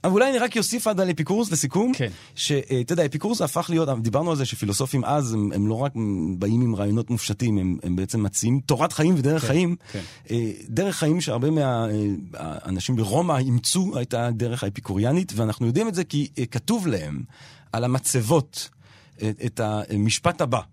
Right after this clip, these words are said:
Speaker 1: אה, "Non fui, fui, non sum, non curo." אה, בעברית,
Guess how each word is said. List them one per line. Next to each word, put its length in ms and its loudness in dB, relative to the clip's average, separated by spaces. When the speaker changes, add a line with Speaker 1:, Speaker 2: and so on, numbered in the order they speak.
Speaker 1:
אה, 100 0
"Non 200 4
fui, 320 2
fui, 340 4
non 200 2
sum, 500 0
non 320 4
curo." 300 2
אה, 100 0
בעברית, 520 0